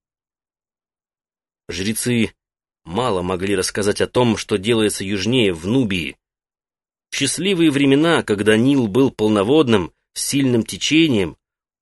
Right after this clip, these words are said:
у слияния двух истоков отправляли большой торговый флот вверх по реке до Квебуи. Корабли возвращались со слоновой костью, вяленым мясом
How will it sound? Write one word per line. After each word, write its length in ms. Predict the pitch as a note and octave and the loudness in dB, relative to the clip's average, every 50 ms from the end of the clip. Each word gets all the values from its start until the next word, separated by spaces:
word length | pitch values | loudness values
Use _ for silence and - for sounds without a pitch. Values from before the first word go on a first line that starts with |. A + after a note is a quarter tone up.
| _ | _
у 80 | - A#2+ | -8 -8
слияния 560 | - - B2 C3+ D3+ F3+ F3+ F3+ E3+ D#3 C#3+ | -6 -4 -2 0 2 2 2 2 2 2 2
двух 300 | B2+ C#3 E3+ F3 - - | 0 0 -2 -2 -2 -2
истоков 540 | C3 - - - E3+ E3 C3+ D#3 C3 - - _ | -4 -4 -2 -2 -2 0 2 0 -2 -2 -4 _
отправляли 600 | B2+ A#2+ - - B2+ B2+ A#2+ B2 D3+ D#3 D3+ C3 | -8 -8 -4 0 0 2 2 4 2 2 2 2
большой 460 | A2 B2 B2 B2 - - D3+ E3 D3 | 2 2 2 2 0 -2 -2 -2 0
торговый 460 | - C#3 B2+ A2+ A2+ D3 D3+ C3 A#2+ | -2 -2 -4 -2 -2 0 0 0 0
флот 360 | - - - - C#3+ D#3 - A2 | -2 -4 -6 -2 -2 -2 -2 -2
вверх 440 | F#2 F#2 F2+ A#2 D3+ D3+ - - | -12 -6 0 0 0 0 0 -6
по 80 | _ A#2 | _ -2
реке 500 | A#2 A#2 A2 A2 - D3+ D#3+ D#3+ - - _ _ _ _ _ | -2 -2 -2 -2 -2 2 2 2 2 0 _ _ _ _ _
до 180 | F#2+ F#2+ A2+ | -4 -2 -2
Квебуи. 720 | A#2 - G#2 G#2 G#2+ F#2+ G2+ C3+ E3+ E3 A#2 G2 D#2+ - _ _ _ _ _ _ _ _ _ _ _ _ _ _ _ _ _ _ _ | -2 -2 -2 -2 -2 -2 -2 -2 0 2 0 0 -2 -8 _ _ _ _ _ _ _ _ _ _ _ _ _ _ _ _ _ _ _
Корабли 460 | _ - F2 F2+ F2 F2 A2 C#3+ D#3 | _ -6 -4 -4 -4 -2 -2 0 0
возвращались 800 | C#3 A#2+ A2+ G#2 G#2 A#2 G#2+ - - B2+ C3 C3 A#2+ - - - _ _ _ _ _ _ _ | 0 0 0 0 0 0 0 0 -2 0 0 0 -2 -4 -6 -12 _ _ _ _ _ _ _
со 160 | - - A2+ | -6 -4 -4
слоновой 420 | - - A2 G#2+ A2+ B2 A#2 A2 | -2 0 0 0 2 2 2 0
костью, 540 | G2+ - - C3+ D3+ D3+ B2+ - - - F#2+ | -2 0 0 2 2 2 2 0 -4 -8 -8
вяленым 400 | E2+ F#2 A2+ A#2 A2+ G#2+ G2+ G2 | -2 2 2 2 4 2 2 0
мясом 540 | F#2+ G2+ B2 C#3 C#3+ B2 - - F#2 D#2+ - | 0 0 0 0 0 -2 -2 -6 -8 -8 -10